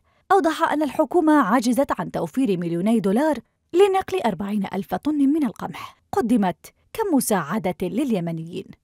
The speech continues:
برنامج الغذاء العالمي قدر تكاليف نقل وتوزيع الشحنة بعشرين مليون دولار،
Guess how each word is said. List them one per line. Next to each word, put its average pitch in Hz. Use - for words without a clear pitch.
برنامج 220
الغذاء 185
العالمي 220
قدر 359
تكاليف 349
نقل 220
وتوزيع 170
الشحنة 202
بعشرين 170
مليون 214
دولار، 233